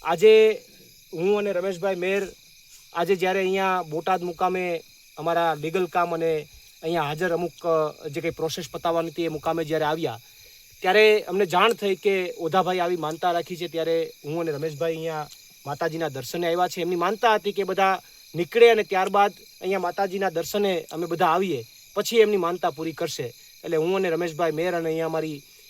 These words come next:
અ, બોટાદની આખી ટીમ અમે બધા માતાજીના દર્શન કરવામાં આવ્યા છે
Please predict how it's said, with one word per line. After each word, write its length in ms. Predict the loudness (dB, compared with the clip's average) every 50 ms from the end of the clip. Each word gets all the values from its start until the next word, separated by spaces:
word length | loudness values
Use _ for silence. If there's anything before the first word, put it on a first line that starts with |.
| -20 -12 -8
અ, 100 | -8 -4
બોટાદની 440 | -4 -4 -2 0 -2 -2 0 -2
આખી 200 | -4 -4 -6 -8
ટીમ 300 | -6 -2 0 0 0 -2
અમે 160 | -8 -10 -10 -8
બધા 400 | -8 -6 -4 -2 -2 -2 -2 -6 -10 -20 -20 -20 -20 -14 -10
માતાજીના 400 | -10 -6 -6 -6 -6 -4 -6 -6
દર્શન 320 | -6 -8 -10 -10 -10 -10 -6
કરવામાં 380 | -4 -2 -2 -2 -2 -2 -2
આવ્યા 180 | 0 0 0 -2
છે 180 | -2 -8 -14